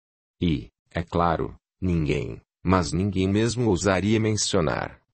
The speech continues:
em sua presença, os boatos cada vez mais frequentes de que, depois de oito anos de lutas, os soviéticos estavam perdendo a guerra.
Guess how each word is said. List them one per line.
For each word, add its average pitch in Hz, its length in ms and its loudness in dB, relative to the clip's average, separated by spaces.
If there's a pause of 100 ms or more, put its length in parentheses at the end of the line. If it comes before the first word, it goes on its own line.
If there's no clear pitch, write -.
(140)
em 73 120 -4
sua 87 280 -2
presença, 76 760 -4 (240)
os 98 160 -2
boatos 82 600 0
cada 101 320 0
vez 139 260 -2
mais 117 240 0
frequentes 95 720 -2
de 107 100 -2
que, - 340 -6 (240)
depois 90 460 0
de 85 120 -2
oito 71 300 0
anos 67 180 -2
de 78 120 -2
lutas, 65 560 -4 (200)
os 98 140 0
soviéticos 78 840 -2
estavam 92 460 0
perdendo 90 640 0
a 92 60 2
guerra. 78 500 -2